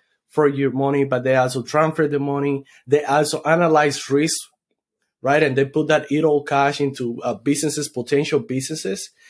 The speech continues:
And just like in any industry, there's really, really good people and, and, and not so great people, right? And I, I know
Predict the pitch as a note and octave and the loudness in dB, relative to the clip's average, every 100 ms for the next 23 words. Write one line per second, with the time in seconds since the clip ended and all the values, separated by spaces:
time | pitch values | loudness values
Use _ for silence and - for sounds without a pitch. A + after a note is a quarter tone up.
0 | - - _ - D3+ D3+ C3+ G#3 A#3+ - | -20 -20 _ -2 0 0 0 2 2 0
1 | G#3+ G3+ G3 G#3+ G3+ G3 A3 A#3 G#3+ A3+ | 2 2 2 2 4 4 4 4 4 2
2 | G3+ - B2 G#2 C3+ - - A#2+ C3 E3 | 0 -2 -2 0 0 -2 -8 -4 0 2
3 | G3+ F#3+ C#3 D3 E3 D#3 C#3 C#3+ C3+ A#2 | 4 2 2 2 2 2 0 -2 -2 -6
4 | A#2 E3 G3+ - _ _ _ _ _ _ | -2 -2 -2 -8 _ _ _ _ _ _
5 | _ C#3+ C#3+ C#3 C3 B2+ C3 C3 - C#3 | _ 0 2 2 0 -2 -2 -4 -4 -2
6 | D3 F#3+ G3 G#3+ E3+ F#3+ G#3 - G#3+ - | 2 2 2 0 2 0 0 0 -4 -2
7 | G2+ G#2 B2 E3 D3+ A#2+ A#2 C#3 D#3+ F3 | -4 0 0 2 0 -2 -4 -2 0 2
8 | G3 F#3 | 0 -2